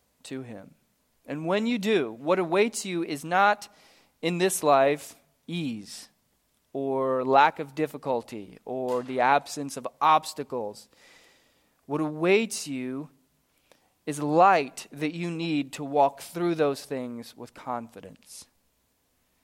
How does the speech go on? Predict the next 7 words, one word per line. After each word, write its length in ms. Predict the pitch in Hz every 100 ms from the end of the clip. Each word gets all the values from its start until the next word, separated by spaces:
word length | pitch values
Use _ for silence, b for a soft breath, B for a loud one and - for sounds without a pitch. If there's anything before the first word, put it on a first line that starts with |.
| _ _
What 140 | 147 139
awaits 440 | 135 170 165 -
you 120 | 156
beyond 800 | 127 131 123 127 190 240 202 139 113
this 240 | 123 -
life, 600 | 117 104 101 - - _ _ _ _ _
then, 460 | - 120 110 101